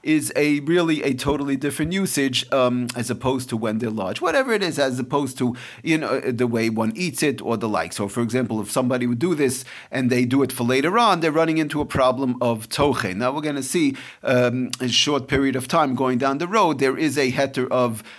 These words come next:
um, many hold that to do miyad, to do it for right away, because it's really derech achila in conjunction with the way we spoke about it in, in Borer. So that's a little bit of a different, uh, story, even though one makes in the usage, but it's derech achila, it's the way that one eats. But just doing this type of dicing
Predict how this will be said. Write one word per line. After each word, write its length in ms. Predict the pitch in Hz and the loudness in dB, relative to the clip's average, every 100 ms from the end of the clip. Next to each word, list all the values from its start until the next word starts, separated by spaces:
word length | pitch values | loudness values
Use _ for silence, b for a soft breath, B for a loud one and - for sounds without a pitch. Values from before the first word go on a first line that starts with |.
| B | B
um, 260 | 123 120 113 | 0 2 4
many 200 | 127 139 | 2 2
hold 280 | 120 131 127 | 2 0 2
that 180 | 117 120 | 0 -2
to 100 | 117 | -2
do 180 | 135 | 0
miyad, 440 | 113 113 156 175 - | 2 2 4 2 2
to 80 | 120 | 0
do 160 | 127 | 0
it 80 | 117 | -2
for 120 | 113 | -2
right 220 | 104 104 | 0 0
away, 240 | 139 196 190 | 0 2 2
because 340 | 143 139 127 | 0 -4 -4
it's 220 | 123 117 | -4 -4
really 240 | 127 123 110 | -2 -2 -2
derech 240 | 117 113 | -2 -2
achila 500 | 110 98 185 170 151 | -4 -4 -4 -2 -2
in 120 | 127 117 | -2 -4
conjunction 420 | 110 120 120 123 | -2 -2 -2 -2
with 180 | 120 117 | -4 -4
the 60 | 113 | -6
way 200 | 117 117 | -4 -2
we 140 | 117 | -4
spoke 280 | 117 120 120 | -4 -4 -4
about 260 | 113 110 107 | -2 -2 -2
it 80 | |
in, 220 | 104 107 - | -4 -6 -8
in 220 | 104 101 | -8 -2
Borer. 520 | 170 208 170 143 127 B B B - | 2 4 4 2 -2 B B B -8
So 260 | - 131 | 0 2
that's 240 | 123 139 123 | 2 0 0
a 40 | |
little 140 | 131 127 | -2 -2
bit 140 | 120 | 0
of 140 | 117 107 | 0 0
a 60 | |
different, 540 | 104 120 - 117 104 120 | -2 -2 0 -4 -4 -4
uh, 200 | 110 107 | -2 -4
story, 360 | - 170 147 | -2 0 0
even 200 | 139 123 | 0 -2
though 120 | 131 | 0
one 180 | 127 123 | 0 2
makes 240 | 120 120 135 | 0 -2 -6
in 80 | |
the 60 | 160 | -4
usage, 400 | 226 220 147 123 | -4 -2 -4 -4
but 120 | 113 | -6
it's 140 | 104 113 | -6 -4
derech 220 | 110 113 | -2 -2
achila, 380 | 147 220 190 143 | -4 -4 -4 -6
it's 100 | 131 | -6
the 100 | 104 | -6
way 140 | 98 | -6
that 120 | 98 | -6
one 220 | 120 90 | -6 -2
eats. 160 | 131 127 B B - | -2 -4 B B -8
But 120 | 131 | -2
just 260 | 208 156 | -2 0
doing 300 | 156 196 175 | -2 0 0
this 240 | 151 175 - | 0 -2 0
type 280 | 160 160 151 | 0 0 0
of 300 | 131 110 104 | -2 -4 0
dicing 640 | 135 175 - 139 98 | 0 0 0 -2 -2